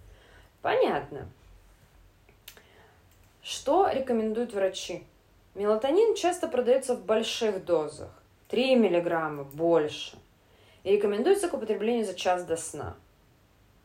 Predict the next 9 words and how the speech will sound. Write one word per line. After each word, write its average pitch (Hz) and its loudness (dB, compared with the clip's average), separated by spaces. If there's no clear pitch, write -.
Однако, 226 2
согласно 214 0
кривой 220 0
реакции 165 0
фазы, 226 2
прием 202 -6
в - -12
такое 185 -2
время 226 -2